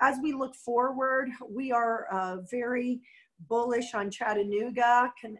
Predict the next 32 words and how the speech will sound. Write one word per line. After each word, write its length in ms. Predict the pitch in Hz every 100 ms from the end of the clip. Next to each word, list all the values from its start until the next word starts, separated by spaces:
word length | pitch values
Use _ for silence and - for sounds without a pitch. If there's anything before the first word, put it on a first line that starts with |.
| 202 208
in, 220 | 202 202 208
in 100 | 202
terms 360 | - 226 208
of 180 | 214 208 -
how 240 | 226 226
Chattanooga 420 | - 226 214 208
and 100 | 214
Hamilton 440 | 208 220 220 220 202
County 340 | 208 214 220
can 180 | 214 208
come 220 | 208 196 -
out 200 | 196 214
of 160 | 247 247
this 280 | 262 254 - - - - _ -
challenging 600 | - 254 254 254 247 240
times 480 | - 240 233 247 240
with 120 | 226 247
covid 280 | 226 220 214
nineteen 520 | 220 214 - 233 233
compared 320 | 190 208 220
to 160 | 208 202
other 180 | 226 220
communities. 640 | 202 196 208 214 262 285 - - - -
And 100 | 240
I 100 | 233
know, 500 | 247 254 247 240 254 208
I, 180 | 202 196
I'm 140 | 208 208
assuming 500 | 202 - 262 240 202
based 300 | 208 208 220
on 140 | 202
our 240 | 190 180